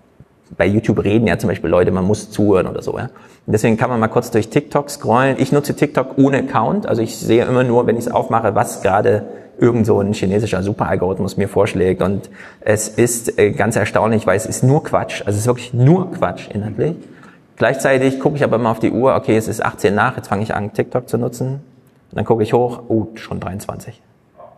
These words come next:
Also ich habe plötzlich dreißig solcher fünfzehn Sekunden Videos gesehen oder so. Und man vergisst die Zeit darüber. Also man kann sich da absolut drin verlieren. Deswegen muss man da sehr, also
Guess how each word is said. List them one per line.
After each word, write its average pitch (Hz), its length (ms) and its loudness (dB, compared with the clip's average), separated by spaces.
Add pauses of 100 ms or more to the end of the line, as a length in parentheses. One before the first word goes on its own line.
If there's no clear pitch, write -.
Also 107 160 -2
ich - 80 0
habe 139 120 2
plötzlich 127 340 0
dreißig 127 400 0
solcher 120 260 4
fünfzehn 117 280 0
Sekunden 113 240 0
Videos 107 280 0
gesehen 80 240 -2
oder 95 120 -8
so. 101 220 -6 (340)
Und 110 320 2
man 110 140 4
vergisst 127 380 0
die 101 80 4
Zeit 117 260 -2
darüber. 87 320 0
Also 107 160 0
man 104 140 0
kann 117 180 0
sich 117 140 0
da 92 100 0
absolut 104 420 2
drin 104 140 2
verlieren. 101 460 2 (760)
Deswegen 101 500 0 (440)
muss 117 280 0
man 104 120 2
da 98 140 4
sehr, 107 300 4
also 107 200 2